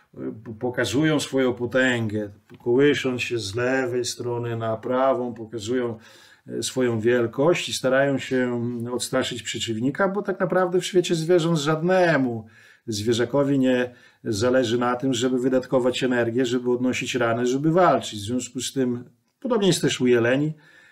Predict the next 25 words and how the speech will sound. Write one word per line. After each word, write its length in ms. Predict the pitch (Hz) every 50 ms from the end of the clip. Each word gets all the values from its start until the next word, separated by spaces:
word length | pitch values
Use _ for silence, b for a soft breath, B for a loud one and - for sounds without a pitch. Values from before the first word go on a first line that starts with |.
| b b b -
gdzie 580 | 117 123 117 110 107 123 127 127 123 120 117
w 80 | 113 107
związku 340 | 123 143 139 - - 147 123
z 100 | - -
tym 460 | 139 135 127 127 127 127 135 151 156 165 170 170 - _
najpierw 880 | 160 147 135 127 143 151 156 151 - - 131 135 - 175 - - - - - - -
pokazujemy 800 | 135 135 120 - 131 127 113 110 127 131 135 131 123 117 117
swoją 380 | 110 - - 123 120 117 113 110
wielkość, 480 | 107 120 120 123 131 - 165 139 - 139
najpierw 600 | 139 139 135 135 131 117 - 131 117 104 107 117
odstraszamy 640 | 110 - - 120 123 - - 131 127 120 120 117
przeciwnika, 920 | - - - 110 - 113 113 107 110 120 117 113 110 - 123 120 127 135 131
pokazujemy, 720 | - 127 - 127 120 110 117 123 123 123 123 120 120 120 110
że, 240 | 107 117 113 110 b b b b b b b b b b -
e, 80 | -
jesteśmy 640 | - - - 117 123 120 - 131 131 120 - 127 123 113
więksi, 640 | 117 123 127 127 123 123 120 113 - - - 113
silniejsi 720 | - - 123 120 123 123 123 123 120 117 110 - 117 110
i 60 | 107 107
z 60 | -
pewnością 600 | - 120 110 120 123 117 - - - 127 120 117
nie 160 | 117 117 120
opłaca 440 | 120 117 - 127 127 120 - - 117
się 140 | - - 117
podejmować 680 | - 123 117 113 117 117 120 120 110 113 107 - -